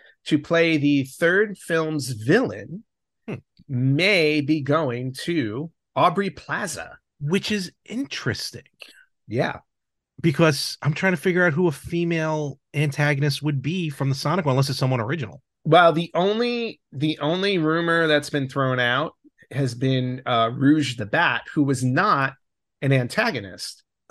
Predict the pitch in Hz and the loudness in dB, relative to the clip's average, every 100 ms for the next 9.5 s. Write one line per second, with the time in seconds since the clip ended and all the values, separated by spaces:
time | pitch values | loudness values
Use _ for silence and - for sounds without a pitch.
0 | - 165 135 _ _ 143 - 139 160 147 | -20 -16 -18 _ _ -8 -2 0 2 0
1 | - 151 135 127 - 190 190 131 120 127 | -2 0 0 -2 -2 0 2 0 -2 -2
2 | 123 156 135 139 147 143 139 139 131 123 | 2 4 4 6 6 6 6 4 2 2
3 | 131 123 - 135 135 110 - 123 110 107 | 0 0 -2 -2 -2 -4 -2 -4 -2 -2
4 | 110 151 135 160 151 - _ _ _ _ | -2 -2 -2 0 -2 -4 _ _ _ _
5 | _ _ 170 175 156 131 127 127 123 120 | _ _ 4 4 6 4 4 2 2 0
6 | 107 98 123 117 117 233 214 254 220 151 | 0 -2 -4 -2 2 2 2 0 0 2
7 | 147 196 147 135 123 104 131 123 - _ | 4 4 2 -2 -4 -4 -4 -4 -8 _
8 | - 135 117 117 123 113 - 123 127 - | -6 -4 -4 -2 0 0 -2 -4 -4 -4
9 | 98 95 117 95 | -8 -6 -6 -6